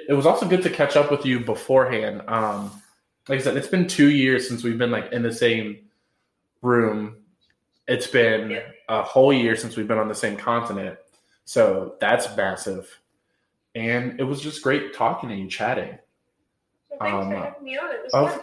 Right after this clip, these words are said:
Speaker 1: course. So, Jenna, once again, thank you for coming on. We love you. I miss you. I have to now get my passport reinstated so I can come see you. And we have to, like, solve co-, we have to, like,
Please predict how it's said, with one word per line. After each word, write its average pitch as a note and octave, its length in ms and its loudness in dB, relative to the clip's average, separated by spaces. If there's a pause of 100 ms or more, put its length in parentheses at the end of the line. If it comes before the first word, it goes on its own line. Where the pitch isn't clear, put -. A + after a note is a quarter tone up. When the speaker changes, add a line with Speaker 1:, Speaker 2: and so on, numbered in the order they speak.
Speaker 1:
course. - 760 0 (480)
So, D#3+ 180 2
Jenna, A#2+ 460 0 (260)
once C3+ 140 -2
again, A#2+ 160 -2
thank D#3+ 320 0
you G#3+ 80 -2
for F#3 140 2
coming C#3+ 280 4
on. A#2 380 4
We A#2+ 140 2
love A#2+ 300 4
you. D3+ 400 0
I B2+ 180 4
miss B2 280 2
you. A2 380 0 (300)
I A2 120 0
have A#2 300 0
to B2 80 -2
now G#2+ 420 -2
get A2+ 180 -2
my G#2+ 140 0
passport A2 480 2
reinstated G#2 680 -2
so G2 300 -4
I G2 60 -6
can - 160 -16
come G#2+ 160 -6
see B2 140 -4
you. G2 260 -4 (1040)
And A#2 120 2
we A2+ 60 4
have A2+ 100 2
to, - 80 0
like, G#2+ 160 6
solve G#2 280 4
co-, - 160 -2
we A2 120 0
have G#2+ 120 -2
to, - 60 -6
like, G2 260 -2